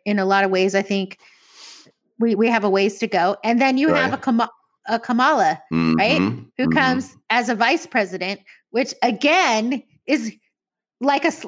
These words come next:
Speaker 1: it's like a chip sledge, chip sledge, right?
Speaker 2: Yeah, yeah.
Speaker 1: Because they're bringing in a person of color, two ethnicities and a woman in an office, right? But they w-, we're telling you, "We're not ready at a president level." Is that
Speaker 2: Mm-hmm.
Speaker 1: sad?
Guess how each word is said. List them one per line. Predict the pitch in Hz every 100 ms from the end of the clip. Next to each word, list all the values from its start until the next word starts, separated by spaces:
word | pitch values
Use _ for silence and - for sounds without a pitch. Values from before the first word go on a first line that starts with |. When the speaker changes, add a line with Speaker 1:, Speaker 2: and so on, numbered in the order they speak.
| -
Speaker 1:
it's | 277 370 330
like | 311 294
a | 254 247 - -
chip | 359 330 -
sledge, | - 247 226 233 226 -
chip | - 349 311
sledge, | - 277 233 233 220
right? | 233 233
Speaker 2:
Yeah, | - 85 -
yeah. | -
Speaker 1:
Because | 85 85 - -
they're | 262 262 254 269 285 - _ _ -
bringing | 269 269 247
in | - 247 226
a |
person | 226 254 254 226
of | 214 -
color, | 262 233 214 208
two | 214 - 330 392 359 -
ethnicities | 220 226 202 208 214 196 196 190 214
and | 226 226
a |
woman | 196 190 180 180 185 - - - 226
in | 226
an | 214
office, | 202 220 220 190 196 202 - _ -
right? | 214 220 226
But | 233
they | 233
w-, | 220 208
we're | 247
telling | 247 254 254 247
you, | 226 202
"We're | 202 220
not | 214 196
ready | 196 202 196
at | 180
a | 185
president | - 208 196 180 -
level." | 175 170 170 _ -
Is | 226
that | 247 220
Speaker 2:
Mm-hmm. | 143
Speaker 1:
sad? | 220 226 240 254